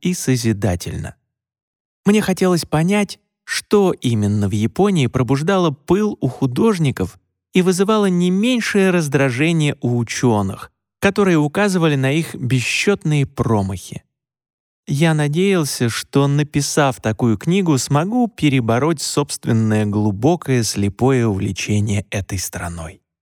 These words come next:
И раз в неделю я проводил вторую половину дня с моим двоюродным дедушкой Игги. Я поднимался в гору от станции метро, мимо блестящих автоматов, продававших пиво,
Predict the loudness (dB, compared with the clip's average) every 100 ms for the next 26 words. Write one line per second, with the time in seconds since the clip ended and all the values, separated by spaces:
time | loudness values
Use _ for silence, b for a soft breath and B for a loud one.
0 | _ _ _ _ _ _ _ _ 0 2
1 | 2 0 0 0 2 2 2 0 -2 -4
2 | -2 0 0 0 2 0 -2 -2 0 0
3 | 0 0 0 0 0 0 0 2 0 -2
4 | -2 0 2 0 0 2 2 2 0 0
5 | 0 0 0 0 0 0 -2 -2 -2 2
6 | 2 -2 -6 -8 -10 _ _ _ _ _
7 | _ _ _ _ _ _ 0 0 0 0
8 | 2 2 0 -2 -4 0 2 2 0 -2
9 | -6 -2 -2 -2 -2 -2 0 0 2 2
10 | 2 0 0 0 0 -2 0 -2 0 -2
11 | -6 -6 -4 -2 0 0 0 -2 -2 0
12 | 0 0 -2 -4 -8 -4 0 2 2